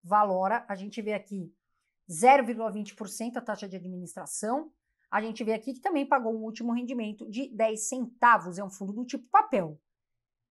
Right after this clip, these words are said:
Agora a gente vai falar o nosso segundo fundo imobiliário.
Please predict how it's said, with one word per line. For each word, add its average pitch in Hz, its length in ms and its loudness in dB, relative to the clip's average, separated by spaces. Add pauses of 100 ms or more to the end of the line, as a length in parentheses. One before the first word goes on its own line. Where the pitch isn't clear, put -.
Agora 392 440 12
a 311 40 4
gente 320 200 -2
vai - 100 6
falar 311 220 4
o - 20 0
nosso 294 260 -2
segundo 294 460 -2
fundo 214 220 -8
imobiliário. 170 600 -8